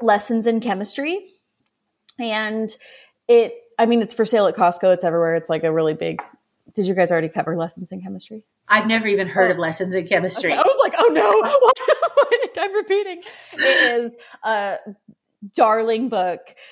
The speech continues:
Speaker 1: I mean, it's not, like, groundbreaking or life-changing or anything, but, like, it's just, it was a super fun summer read. My neighborhood did a neighborhood book club, and we read, um, Lessons in Chemistry. And it's about a woman in the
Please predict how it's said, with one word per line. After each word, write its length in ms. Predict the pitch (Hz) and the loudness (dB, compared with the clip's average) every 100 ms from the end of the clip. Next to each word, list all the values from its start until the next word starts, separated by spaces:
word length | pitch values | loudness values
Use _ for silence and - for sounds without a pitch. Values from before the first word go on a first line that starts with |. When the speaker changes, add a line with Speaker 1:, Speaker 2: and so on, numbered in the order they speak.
| - | -4
Speaker 1:
I 60 | 226 | -2
mean, 140 | 220 | -2
it's 160 | 208 220 | -2 0
not, 220 | 202 180 | 0 4
like, 220 | 185 175 - _ 175 | 2 2 -6 _ 0
groundbreaking 600 | 180 175 175 175 185 180 | 2 4 2 0 -2 -2
or 80 | 180 | 0
life-changing 600 | 175 170 185 165 185 180 | 0 -2 -6 -6 -6 -4
or 80 | |
anything, 380 | 190 185 208 226 | -4 -4 -2 0
but, 180 | 233 180 | 0 2
like, 200 | 180 156 | 2 0
it's 260 | - 202 - | -2 -2 0
just, 240 | 220 208 - | 0 0 0
it 60 | 202 | -2
was 140 | 185 | 0
a 80 | 185 | -4
super 560 | - - 269 247 226 | -4 0 2 2 0
fun 260 | 202 208 202 | 0 0 0
summer 240 | 202 196 | 0 0
read. 200 | 180 185 180 | 2 0 0
My 100 | 175 | -2
neighborhood 460 | 170 165 180 170 | 0 0 0 -2
did 140 | 165 156 | 0 0
a 160 | 151 | 2
neighborhood 520 | 151 170 165 175 160 160 | 0 -2 -2 -4 -4 -2
book 200 | 165 - | -2 2
club, 280 | 196 190 | 2 4
and 140 | 196 175 | 2 -2
we 80 | 160 | -2
read, 360 | 160 156 165 - _ - _ - | -2 -2 -4 -12 _ -20 _ -6
um, 380 | - 147 - 160 _ - | -2 -2 -2 -10 _ 0
Lessons 380 | 185 175 165 156 | 2 2 -2 -6
in 80 | 156 | -6
Chemistry. 540 | 185 147 - 156 160 - - - | -6 -6 -6 -8 -8 -12 -18 -6
And 300 | 202 196 180 - | 2 4 4 2
it's 220 | 202 214 | 0 0
about 380 | 202 185 185 - | 2 2 2 2
a 80 | 196 | 0
woman 360 | 190 226 233 220 | 4 2 2 0
in 160 | 214 | -2
the 260 | 190 175 | 0 0